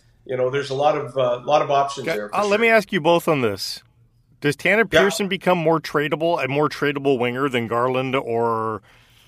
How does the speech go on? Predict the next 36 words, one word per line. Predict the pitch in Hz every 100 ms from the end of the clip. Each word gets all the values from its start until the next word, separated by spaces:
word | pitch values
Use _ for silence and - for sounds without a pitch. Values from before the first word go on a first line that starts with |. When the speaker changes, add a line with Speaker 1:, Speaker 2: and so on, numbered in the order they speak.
| _ _ -
Speaker 2:
I |
mean, | 104 107
anybody | 107 131 120 127 123
else | 127 135
on | 147
the | 131
wing, | 131 139
Bob, | 117 110 117
Brock | 110 127
Boeser? | - 127 - 147
Did, | 127 131 131
did, | 127 139 123
did, | 147 143 - -
at | - 165
that | 214 185
price | - 202 202 196
Speaker 1:
Well | 175 165
Speaker 2:
point | 208 - _ -
and | 156 151
with | 147
the | 143
kind | - 165 165
of |
the | 160
grit, | 151 117 151 165
the | 165
stiffness | - 180 156 165 -
that | 143
Pearson | 165 160 165
plays | 143 180 131
with, | 123 - -
is | 165 135
he | - 208
your | 269
tradable | 202 - 127 117 107
winger? | 98 85 76